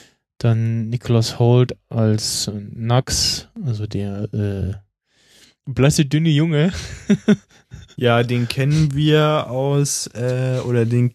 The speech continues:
Speaker 2: könnte man kennen aus, äh, hier, hier der, äh, der letzte Les Miserables Film, glaub ich.
Speaker 1: Ja, oder noch eher aus den, ähm, aktuellen X-Men Prequel-Filmen.
Speaker 2: Ach genau, stimmt. Ja.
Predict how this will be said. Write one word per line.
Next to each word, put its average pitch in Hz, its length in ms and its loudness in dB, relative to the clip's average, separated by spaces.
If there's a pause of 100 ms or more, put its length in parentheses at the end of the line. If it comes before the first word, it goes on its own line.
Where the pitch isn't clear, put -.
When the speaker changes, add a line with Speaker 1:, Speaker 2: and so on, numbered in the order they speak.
Speaker 2:
könnte 156 420 2
man 135 280 2
kennen 135 500 0
aus, 113 520 -2
äh, 110 220 -6
hier, 117 280 -6
hier 120 340 -6
der, 113 400 -8
äh, 104 480 -8
der 101 380 -2
letzte 117 380 2
Les 113 260 4
Miserables 127 1080 0
Film, 147 440 -6
glaub 143 340 -8
ich. 135 60 6
Speaker 1:
Ja, 123 260 6
oder 127 540 4
noch 123 240 -2
eher 123 200 2
aus 117 260 -2
den, 110 540 0
ähm, 107 800 2
aktuellen 110 460 -2
X-Men 113 500 -2
Prequel-Filmen. 117 880 0 (840)
Speaker 2:
Ach - 200 -4
genau, 123 320 4
stimmt. 90 480 -4 (540)
Ja. 113 160 -6